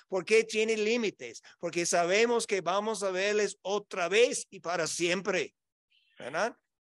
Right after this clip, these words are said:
Entonces, no somos como los que no tienen esperanza, ¿ok? Y particularmente va a hablar detalles.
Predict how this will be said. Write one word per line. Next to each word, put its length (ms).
Entonces, 640
no 160
somos 480
como 260
los 260
que 140
no 220
tienen 580
esperanza, 1080
¿ok? 380
Y 280
particularmente 800
va 160
a 20
hablar 540
detalles. 880